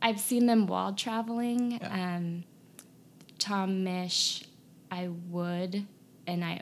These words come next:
Speaker 1: almost did, 'cause he's doing
Speaker 2: Okay.
Speaker 1: a <laughs> tour right now in the U S.
Speaker 2: Ah, okay.
Speaker 1: <laughs> Yeah.
Speaker 2: Maybe we'll convince you to do that by the
Speaker 1: Yeah.
Speaker 2: end of the
Speaker 1: <laughs>
Speaker 2: podcast. <laughs> Um, cool. Well, let's go ahead and go to the next song,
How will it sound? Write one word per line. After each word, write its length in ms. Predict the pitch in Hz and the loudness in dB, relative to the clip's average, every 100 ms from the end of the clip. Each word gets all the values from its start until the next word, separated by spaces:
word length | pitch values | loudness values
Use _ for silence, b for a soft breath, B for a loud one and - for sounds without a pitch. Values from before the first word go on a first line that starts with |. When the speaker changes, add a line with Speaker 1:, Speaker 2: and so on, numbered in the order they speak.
| - | -4
Speaker 1:
almost 500 | 92 82 - - - | -4 -4 -4 -4 -4
did, 280 | - 60 - | -4 -6 -4
'cause 200 | 180 175 | -2 -2
he's 180 | 165 | -4
doing 160 | 165 - | -4 -6
Speaker 2:
Okay. 180 | - - | -6 -2
Speaker 1:
a 40 | |
<laughs> 0 | |
tour 460 | - 285 311 311 381 | 6 10 10 10 8
right 320 | 285 277 233 | 6 4 2
now 300 | 233 185 156 | 0 0 -2
in 120 | 170 | -4
the 60 | - | -6
U 220 | - 123 | -6 -4
S. 60 | 110 | 0
Speaker 2:
Ah, 600 | 107 131 151 143 120 113 | 4 6 6 6 6 4
okay. 260 | - - - | 4 2 4
Speaker 1:
<laughs> 60 | - | 4
Yeah. 220 | - 120 | 6 6
Speaker 2:
Maybe 100 | 123 123 | 6 4
we'll 80 | 113 | 4
convince 420 | 113 107 107 - | 4 4 4 2
you 80 | 104 | 0
to 80 | 98 | 2
do 180 | 98 95 | 4 4
that 220 | 95 - | 4 2
by 80 | 98 | 2
the 80 | 98 | 4
Speaker 1:
Yeah. 60 | |
Speaker 2:
end 180 | 320 294 | 6 8
of 100 | 381 | 8
the 60 | 381 | 8
Speaker 1:
<laughs> 800 | 403 370 - - - - - - | 4 4 0 0 -4 -14 -2 4
Speaker 2:
podcast. 340 | - - 185 - | 4 4 0 0
<laughs> 100 | B B B B B - - | B B B B B -14 -2
Um, 460 | 120 113 107 107 123 | 0 2 0 -4 -2
cool. 300 | - 120 104 | 2 2 2
Well, 240 | 113 120 | 0 0
let's 220 | 117 135 | 0 -4
go 140 | - 151 | -2 0
ahead 160 | 151 | 2
and 100 | 135 | 2
go 160 | 110 113 | 0 -2
to 680 | 113 113 110 107 104 107 101 - - - | -4 -4 0 0 0 -2 -4 -12 -14 -4
the 80 | |
next 300 | 104 101 - - | -4 -4 -6 -6
song, 460 | 110 101 110 127 | -4 -4 -4 -6